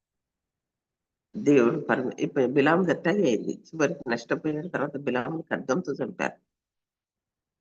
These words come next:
తర్వాత బిలాంని ఖడ్గంతో చంపారు.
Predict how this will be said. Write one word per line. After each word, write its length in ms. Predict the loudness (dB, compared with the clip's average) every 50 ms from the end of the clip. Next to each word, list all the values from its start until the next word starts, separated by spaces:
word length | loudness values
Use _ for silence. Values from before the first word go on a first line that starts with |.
| _ _ _ _ _ _ _ _ _ _ _ -4
తర్వాత 380 | -2 0 0 0 -2 -2 -4 -4
బిలాంని 480 | 0 0 0 0 0 -2 -2 -4 -4
ఖడ్గంతో 500 | -4 -4 -6 -4 -4 -4 -4 -4 -6 -8
చంపారు. 580 | -6 -4 -4 -4 -4 -8 -12 -12 -12 _ _